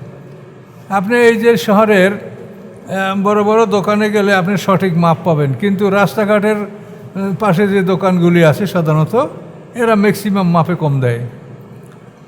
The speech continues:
বড় বড় শহরে এটা কম হয়, কিন্তু যারা গ্রামে যে হাটগুলো বসে, ওই হাটের দিনে আপনি দেখবেন যে ওই যে যারা মা-, মাঠে যারা দোকান খুলে বসে, প্রত্যেকটা জিনিস তাদের ওখানে গেলে এক টাকা, দুই টাকা, পাঁচ টাকা কম দামে আপনি পাবেন,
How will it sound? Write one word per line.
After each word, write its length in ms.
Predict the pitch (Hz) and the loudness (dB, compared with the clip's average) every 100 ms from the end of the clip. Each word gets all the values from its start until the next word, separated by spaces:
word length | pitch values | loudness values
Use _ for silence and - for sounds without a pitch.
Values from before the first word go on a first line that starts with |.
| - - - | -20 -10 -2
বড় 200 | 165 180 | 2 2
বড় 200 | 202 254 | 0 -2
শহরে 260 | 254 247 247 | 2 4 4
এটা 160 | 254 | 2
কম 240 | - 220 220 | 2 2 2
হয়, 200 | 196 175 | 2 2
কিন্তু 420 | 208 208 220 180 | 0 0 0 2
যারা 300 | 202 208 202 | 2 4 2
গ্রামে 440 | 160 185 202 208 | 2 2 4 2
যে 140 | 202 180 | 2 2
হাটগুলো 480 | 165 175 190 196 | 2 2 2 2
বসে, 380 | 180 151 120 254 - - - - - - - | 4 2 0 -4 -6 -16 -18 -20 -20 -20 -10
ওই 120 | - 196 | 0 4
হাটের 320 | 196 202 233 | 4 2 -2
দিনে 200 | 220 220 | 0 0
আপনি 220 | 202 226 | 0 0
দেখবেন 520 | 208 208 196 254 302 - - - - 196 | 0 0 2 0 0 -8 -16 -18 -12 -4
যে 200 | 196 208 | 0 2
ওই 220 | 214 220 | 2 2
যে 140 | 202 185 170 147 | 2 2 0 0
যারা 240 | 180 190 | 0 0
মা-, 300 | 180 165 165 160 156 151 - - | 0 -2 -4 -6 -8 -10 -10 -6
মাঠে 460 | 160 160 202 - 262 | -2 0 0 0 0
যারা 260 | 247 233 220 | 4 4 4
দোকান 380 | 196 202 208 | 2 0 0
খুলে 220 | 190 196 175 | 2 2 4
বসে, 340 | 160 139 127 - - - | 4 2 -2 -4 -14 -8
প্রত্যেকটা 460 | 269 277 - 269 254 | -4 -4 -4 0 0
জিনিস 300 | 233 240 240 | 2 0 0
তাদের 360 | 233 214 220 226 | 0 2 2 2
ওখানে 380 | 208 208 214 | 0 0 0
গেলে 240 | 202 208 233 | 2 2 2
এক 160 | 208 - | 2 -2
টাকা, 160 | 202 196 | -4 -2
দুই 160 | 190 | 0
টাকা, 220 | 190 196 185 | 0 -2 -2
পাঁচ 200 | 185 175 | -2 -2
টাকা 140 | 180 | -2
কম 240 | 202 185 | 0 2
দামে 180 | 175 165 | 2 2
আপনি 160 | 151 147 | 2 0
পাবেন, 280 | 127 208 160 | 2 2 2